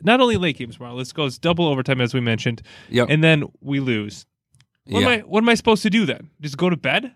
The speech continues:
Speaker 1: <laughs> It's like
Speaker 2: No.
Speaker 1: eleven thirty?
Speaker 2: Yeah, it's eleven thirty. You're, you're all hot. You're just, it's all mind going everywhere. You're just laying there all mad about, you know, the last whatevers of
Speaker 1: Yeah.
Speaker 2: the game.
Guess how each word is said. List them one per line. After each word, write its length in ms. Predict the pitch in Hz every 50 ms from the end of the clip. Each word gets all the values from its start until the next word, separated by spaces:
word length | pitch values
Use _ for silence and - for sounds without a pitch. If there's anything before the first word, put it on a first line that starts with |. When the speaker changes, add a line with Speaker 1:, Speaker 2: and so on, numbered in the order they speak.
| _
Speaker 1:
<laughs> 100 | _ -
It's 240 | 160 - - - -
like 260 | 240 - - - - _ _ -
Speaker 2:
No. 300 | 165 196 190 - - 170 -
Speaker 1:
eleven 420 | 175 170 180 196 208 - 214 196
thirty? 460 | 180 - 196 202 214 233 269 277 247 - _ _ _ _ _ _ _ _ _
Speaker 2:
Yeah, 300 | 208 226 226 143 101 101
it's 160 | 104 117 113
eleven 320 | 160 160 170 180 185 175 156
thirty. 380 | - - 175 175 175 165 165
You're, 380 | 165 165 160 151 - 127 123 113
you're 200 | 120 123 131 139
all 160 | 147 160 160 127
hot. 320 | 120 135 143 147 123 123
You're 140 | 127 127 127
just, 220 | 123 135 127 - -
it's 120 | 113 -
all 380 | 143 139 139 139 139 139 120 - - - - _ _ _ _ -
mind 380 | - 110 117 127 135 135 135 127
going 200 | 135 135 131 127
everywhere. 320 | 127 123 127 123 123 123
You're 100 | 123 123 120 131
just 120 | 110 110
laying 260 | 110 113 120 120 120 117
there 220 | 117 117 117 113
all 200 | - 107 107 110
mad 280 | 120 117 110 113 113 113
about, 400 | 113 101 110 110 107 107 107 101 - - _ _ - 95 92 - -
you 160 | 95 104 98
know, 100 | 95 95
the 80 | 92 95
last 440 | 95 101 104 104 104 104 101 - -
whatevers 680 | 101 101 101 104 104 98 98 101 98 98 98 98 95 95 98
of 100 | 98 92
Speaker 1:
Yeah. 60 | 98
Speaker 2:
the 40 | 101
game. 460 | 90 101 104 98 95 95 92 92 92